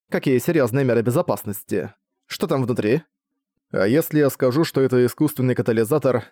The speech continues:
тайно созданный филиалом Кербергского института?" Взгляд Соленарва сразу же стал острым. "Слушаю тебя. А здесь бесполезно припираться.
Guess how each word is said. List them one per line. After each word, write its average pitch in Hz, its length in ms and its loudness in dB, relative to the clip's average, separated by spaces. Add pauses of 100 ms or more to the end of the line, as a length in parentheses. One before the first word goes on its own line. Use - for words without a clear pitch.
(400)
тайно 151 320 0
созданный 135 460 0
филиалом 127 440 2
Кербергского 127 600 -2
института?" 123 680 -4 (640)
Взгляд 117 500 -2
Соленарва 123 540 0
сразу 120 360 0
же 113 100 0
стал 120 260 -2
острым. - 560 -4 (680)
"Слушаю 123 440 0
тебя. 131 420 0 (460)
А 139 120 0
здесь 127 180 0
бесполезно 139 520 0
припираться. 110 680 -2